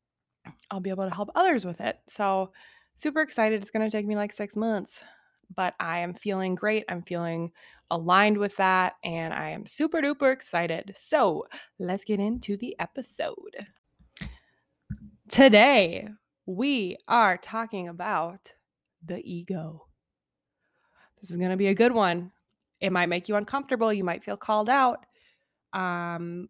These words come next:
but we're gonna talk about the ego. So I wanna preface this with, like, I did not understand ego or how it is involved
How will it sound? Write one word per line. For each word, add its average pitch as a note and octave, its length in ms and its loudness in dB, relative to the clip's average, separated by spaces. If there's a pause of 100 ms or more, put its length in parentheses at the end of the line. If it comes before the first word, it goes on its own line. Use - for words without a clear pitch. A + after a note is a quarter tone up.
but F#3+ 240 -6
we're G#3+ 160 -4
gonna B3+ 140 -8
talk A#3+ 180 -14
about A#3 220 -12
the - 120 -12
ego. F#3 340 -6 (680)
So F#3+ 720 4 (3000)
I G3 320 8
wanna G3+ 180 2
preface A3+ 320 -4
this F3 260 2
with, F3 220 -6
like, F3 300 -4
I G3 580 -2
did G3 160 -4
not F3 420 -4 (560)
understand E3+ 640 -2
ego A3+ 380 2
or G3+ 180 0
how E3+ 320 -2
it F3 140 -4
is F3 240 -4
involved E3 640 -6